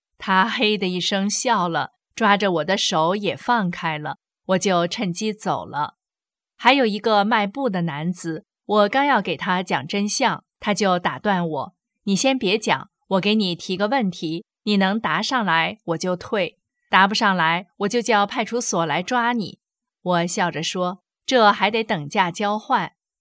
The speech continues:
他问：“这个法轮功也挺好，可是为什么反党？”我说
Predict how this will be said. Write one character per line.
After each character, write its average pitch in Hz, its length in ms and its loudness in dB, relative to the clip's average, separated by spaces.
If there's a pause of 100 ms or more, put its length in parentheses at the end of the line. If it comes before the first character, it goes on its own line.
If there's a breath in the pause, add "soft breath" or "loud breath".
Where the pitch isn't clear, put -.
(220)
他 180 160 0
问 170 300 0 (260)
：“这 247 120 2
个 220 100 6
法 185 180 0
轮 180 180 -2
功 240 280 2
也 180 160 -2
挺 185 340 -6
好， 143 320 -8 (200)
可 226 140 2
是 240 260 2
为 285 160 -2
什 196 160 -2
么 190 120 0
反 175 320 -4
党？” - 300 -2 (400)
我 180 140 -2
说 185 400 -4